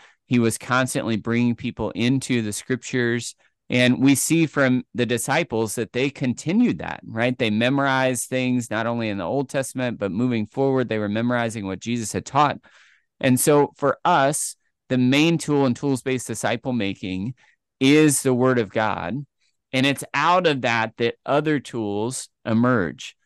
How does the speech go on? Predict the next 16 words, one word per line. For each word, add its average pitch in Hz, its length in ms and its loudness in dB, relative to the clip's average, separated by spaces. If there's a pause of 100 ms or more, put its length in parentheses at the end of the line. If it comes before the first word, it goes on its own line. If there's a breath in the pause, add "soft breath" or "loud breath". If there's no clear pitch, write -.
(220)
So 135 320 6
the - 220 2
other 170 260 4
tools 139 460 2
in 127 120 0
tools-based 135 480 -4
disciple 131 400 -2
making 120 320 -2
primarily 143 760 0
are 113 140 -2
things 131 320 -8
like 107 200 -2
questions, 135 840 -4 (480)
asking 123 420 2
good 123 160 2
questions, 131 760 -2